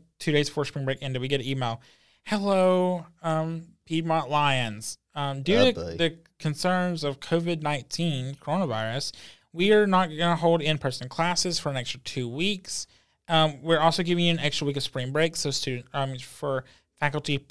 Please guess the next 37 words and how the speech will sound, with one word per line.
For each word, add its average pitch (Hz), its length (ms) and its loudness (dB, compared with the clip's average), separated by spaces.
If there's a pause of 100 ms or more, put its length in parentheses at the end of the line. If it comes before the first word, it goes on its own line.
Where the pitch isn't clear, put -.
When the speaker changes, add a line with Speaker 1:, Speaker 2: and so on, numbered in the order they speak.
(100)
Speaker 1:
to 143 100 -8
prepare 180 500 0
for - 200 -4
online 139 500 0
for 123 140 -10
two - 180 -8
weeks." 113 280 -10 (380)
We 185 140 2
never 151 220 6
went 135 140 0
back 131 180 0
in 117 80 -8
person. 113 400 -10 (240)
Speaker 2:
Yeah, 117 260 6
that, 135 340 10
Speaker 1:
We 151 140 -4
Speaker 2:
that 202 180 12 (160)
extra 147 180 8
Speaker 1:
never - 40 8
went 147 60 6
Speaker 2:
week 165 200 10
Speaker 1:
back. - 80 -8
Speaker 2:
turned 139 240 4
into, 131 300 2
like, 113 260 4
an 110 120 -4
extra 127 400 -2
four 120 380 6
months. 104 540 -2
Speaker 1:
So 196 480 4 (840)
all 156 240 8
but 190 240 2
one 160 240 4
semester 156 560 0
of 139 200 0
my 139 220 0
college 143 680 -2